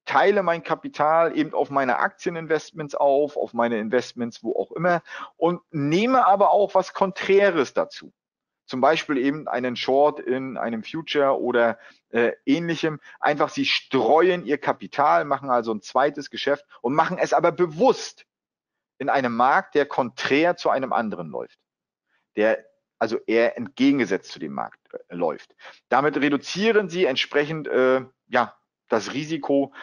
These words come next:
und da kommt dann sogar noch die klassische Portfoliotheorie zum Tragen und Sie haben entsprechend dort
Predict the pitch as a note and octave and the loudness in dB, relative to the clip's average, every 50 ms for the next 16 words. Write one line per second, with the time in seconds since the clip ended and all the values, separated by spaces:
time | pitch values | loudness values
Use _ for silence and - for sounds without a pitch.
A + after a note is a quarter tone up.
0 | - - - A#2+ A2 B2+ - - C3+ D3 C#3 C#3+ C3 A#2 A#2 A2 A#2 A#2 A#2+ A2+ | -16 -12 -6 -4 -2 -2 -2 -2 -2 -2 0 0 -2 0 0 0 2 2 0 0
1 | - - - A#2+ A#2+ A2 - G#2 F2+ - - - F2+ - - C3+ C#3 C#3 B2 B2 | -2 -4 -4 -2 -2 -2 -2 -6 -12 -12 -10 -10 -10 -8 -4 -2 -2 -2 -2 -2
2 | - A#2 A2 G#2 G#2 G#2 - - G#2 F#2+ - G2 F#2+ F#2+ F#2 F2 - - - - | -4 -4 -4 -4 -6 -8 -8 -8 -10 -6 -2 0 0 0 -2 -4 -8 -16 -20 -18
3 | _ F#2+ F2+ - F#2 E2 F2 F#2 G2 F2 C#2+ - - - - E2+ - F#2 E2+ - | _ -14 -10 -6 -4 -2 0 0 0 -2 -6 -8 -8 -8 -10 -10 -10 -12 -12 -6
4 | D#2 D2+ F2+ F#2 - | -4 -2 -2 -2 -4